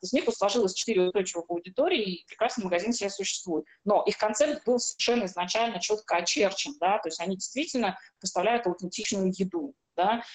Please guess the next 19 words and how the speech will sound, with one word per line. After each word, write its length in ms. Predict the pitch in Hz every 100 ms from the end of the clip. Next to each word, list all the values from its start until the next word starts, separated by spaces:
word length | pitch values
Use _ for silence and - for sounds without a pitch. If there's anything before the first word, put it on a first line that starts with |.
| - -
А, 340 | 175 175 175 175
по 140 | 208
аналогии 360 | 214 262 349 240
могу 220 | 214 247
привести 520 | 226 214 - - 226
пример. 400 | - 202 254 359
Это 400 | 247 - 214 202
магазин 360 | 190 202 208 190
"Индийские 300 | 185 185 -
специи". 540 | - 330 359 269 233
Они 220 | 196 196
торгуют 260 | 202 208 196
действительно 520 | 185 - 247 180 160
специями, 500 | - - 285 - 233
на 220 | 190 190 -
очень-очень 580 | 285 277 240 247 -
маленькой 380 | 220 220 196 190
площади 400 | 208 202 190 -
находятся. 760 | 165 170 - 294 269 262 220